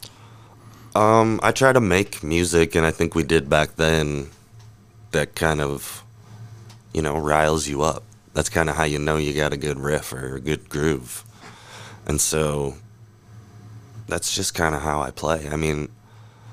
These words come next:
I'm older now, so I'm pro-, I'm probably move a lot slower, but, uh, that's just across the board, you know? I thought I was out of shape, and then I played a show on New Year's, and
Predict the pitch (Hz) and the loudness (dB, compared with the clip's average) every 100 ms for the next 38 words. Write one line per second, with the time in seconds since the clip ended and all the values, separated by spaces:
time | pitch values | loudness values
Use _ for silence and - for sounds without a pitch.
0 | - - - 76 78 101 87 73 71 73 | -20 -6 -2 2 4 6 4 2 0 0
1 | - 76 73 69 - - 80 85 78 85 | 0 2 2 -2 -10 -4 0 0 2 2
2 | 82 76 76 71 78 78 71 67 - 78 | 4 2 -2 0 2 2 0 0 -2 -2
3 | 69 69 76 - 69 73 - 73 67 67 | 0 0 -2 -4 -2 -2 0 -2 0 -2
4 | 69 - - - - - 76 - - 76 | -4 -12 -20 -20 -20 -2 -2 0 -2 -2
5 | - 71 85 76 - 67 69 67 64 - | -2 0 2 2 0 -6 -4 -6 -6 -14
6 | - - 76 69 73 - - - - - | -18 -6 -4 -2 -4 -8 -18 -20 -20 -20
7 | - 85 87 82 101 85 82 80 76 - | -6 -4 4 6 8 6 6 4 4 2
8 | 78 78 71 80 80 80 80 76 - 73 | 2 2 0 2 2 2 2 2 0 0
9 | 73 71 76 78 73 69 71 67 67 67 | 0 0 0 0 0 -2 -4 -8 -8 -10